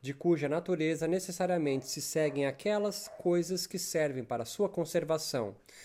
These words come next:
e às quais o homem está, assim, determinado a realizar. Além disso, entre o apetite e o desejo, não há nenhuma diferença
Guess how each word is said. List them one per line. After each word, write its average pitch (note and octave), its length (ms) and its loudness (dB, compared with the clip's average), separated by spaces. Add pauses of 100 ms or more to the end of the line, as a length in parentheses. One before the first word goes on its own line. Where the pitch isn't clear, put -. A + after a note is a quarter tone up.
(360)
e C#3+ 60 2
às C#3+ 160 0
quais C#3+ 320 2
o E3 60 2
homem F#3 320 4
está, A#2+ 360 -2
assim, G#3 420 -2 (240)
determinado F#3+ 560 2
a - 20 -2
realizar. A2+ 580 -4 (680)
Além A#2+ 240 0
disso, G#3 500 -2
entre C3 320 -2
o B2+ 100 2
apetite - 920 -4 (160)
e A#2 160 -6
o A2 60 -4
desejo, E3 760 2 (520)
não F3+ 260 4
há F#3+ 100 2
nenhuma G3+ 420 2
diferença F#3 760 0